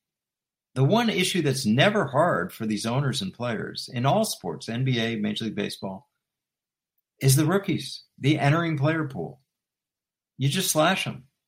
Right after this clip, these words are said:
And for lack of a better word, you just screw 'em, <laughs> right? And wh-, who's especially disadvantaged are top-level players. I mean, we talk about rookie contract players that get so much value, teams get so much value out of them.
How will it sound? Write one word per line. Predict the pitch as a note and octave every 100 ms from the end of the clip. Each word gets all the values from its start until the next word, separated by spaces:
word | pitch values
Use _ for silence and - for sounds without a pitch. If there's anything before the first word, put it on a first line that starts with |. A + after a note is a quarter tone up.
| _ _ _
And | C3+ C#3
for | C#3
lack | C#3 C#3+
of | D3
a |
better | C#3+ D3
word, | C#3+ D#3+ D3+
you |
just | E3+ G3
screw | - D#3+ F#3
'em, | - - _ _
<laughs> | _ B2+
right? | C3 A3 - - _ - _ _
And | C#3+ D3
wh-, | D3+ D#3+ D3
who's | F3+ C3+ - D3+
especially | C3+ - G#3+ G#3 D3+
disadvantaged | C3 - G#2+ G2 G2 A#2 C3+ - _ _ _ -
are | C3 C3
top-level | - F3+ A3+ A3 D#3 A#2+
players. | - F2+ E2 F2 A#2+ - - _ _ _ _ -
I |
mean, | E3+ F#3
we | C4+
talk | B3 G3+
about | C#3 G2+ B2
rookie | F3+ G3 C#3
contract | A#2+ B2+ F3 G3 G3 -
players | F3+ F#3 F3+
that | B2+ -
get | - C3+
so | C3
much | A#2+ -
value, | G2+ A#2 C3+
teams | - C3+
get | C3+ B2+
so | A#2+
much | G#2+ -
value | F2+ A#2+ C3+
out | C#3+
of | E3 E3+
them. | F3+